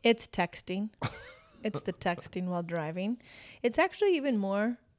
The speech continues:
Speaker 1: than that because you're not just a texter.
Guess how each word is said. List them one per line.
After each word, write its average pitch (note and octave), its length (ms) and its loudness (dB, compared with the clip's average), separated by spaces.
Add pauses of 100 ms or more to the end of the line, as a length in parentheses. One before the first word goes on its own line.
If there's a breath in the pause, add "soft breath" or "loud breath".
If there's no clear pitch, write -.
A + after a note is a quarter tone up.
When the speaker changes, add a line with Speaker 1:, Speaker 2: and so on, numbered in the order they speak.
(140)
Speaker 1:
than C4+ 200 -2
that D4+ 280 -2 (240)
because A3+ 240 -2
you're C4 80 0
not E4 160 0
just C#4 220 -6
a - 60 2
texter. - 680 -4